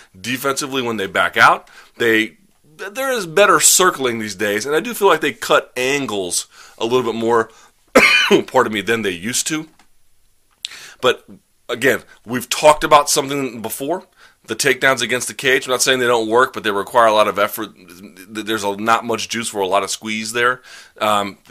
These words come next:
it'll make sense sometimes, but you get the idea. Now I wanna talk about something, uh, and we'll,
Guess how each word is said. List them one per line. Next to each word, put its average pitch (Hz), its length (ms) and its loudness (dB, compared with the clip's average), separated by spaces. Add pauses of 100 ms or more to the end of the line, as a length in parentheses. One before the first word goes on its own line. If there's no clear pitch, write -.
(160)
it'll 113 180 -2
make 127 160 -2
sense 139 240 0
sometimes, 160 460 0
but 101 100 -10
you 101 80 -10
get 110 140 -2
the 104 160 0
idea. 104 300 2 (280)
Now 113 340 6
I 107 40 2
wanna 104 140 -2
talk 104 180 -6
about 90 200 -6
something, 90 540 -8
uh, 90 320 -6
and 104 160 -8
we'll, 101 160 -12